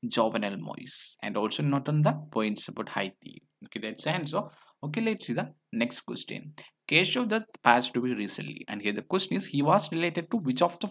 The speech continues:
following sports? Okay, the answer for the question is option A, hockey. Okay, let's see about Keshav Dutt. One of India's finest hockey players, a double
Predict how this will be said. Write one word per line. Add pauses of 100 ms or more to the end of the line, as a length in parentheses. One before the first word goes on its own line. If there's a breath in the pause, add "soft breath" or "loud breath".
(100)
following
sports? (440)
Okay,
the
answer
for
the
question
is (100)
option
A, (320)
hockey. (220)
Okay,
let's
see
about
Keshav
Dutt. (1500)
One
of
India's
finest
hockey
players, (120)
a
double